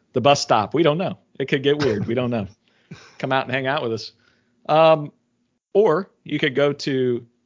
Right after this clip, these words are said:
Speaker 1: W W W dot C B B dash D F S dot com.
Speaker 2: Nice.
Speaker 1: And
Speaker 2: Nice.
Speaker 1: and you can read our write-ups.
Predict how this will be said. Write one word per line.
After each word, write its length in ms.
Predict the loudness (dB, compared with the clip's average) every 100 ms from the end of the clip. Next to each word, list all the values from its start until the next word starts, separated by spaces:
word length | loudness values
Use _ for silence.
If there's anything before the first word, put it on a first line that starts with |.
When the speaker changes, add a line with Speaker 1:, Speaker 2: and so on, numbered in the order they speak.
| _ _ _
Speaker 1:
W 280 | -2 0 2
W 280 | 2 0 0
W 400 | 0 0 -2 -4 -8 _ _ _
dot 400 | 0 0 0 -4 _
C 200 | -12 -8
B 160 | -6 -4
B 220 | -4 -4
dash 540 | -2 -2 -2 -4 -12 _ _ _ _ _
D 120 | -2 -2
F 140 | 0
S 220 | -2 -2
dot 200 | -4 -4
com. 300 | -4 -6 -6 -10 _ _ -12
Speaker 2:
Nice. 420 | -6 -6 -6 -4
Speaker 1:
And 300 | 0 2 2
Speaker 2:
Nice. 260 | 0 -4 -12 _ _ _ _ _ _ _ _ _
Speaker 1:
and 180 | -6 -2
you 80 | 0
can 180 | -2 0
read 220 | 2 4
our 140 | 6
write-ups. 580 | 4 2 0 -4 -8 -14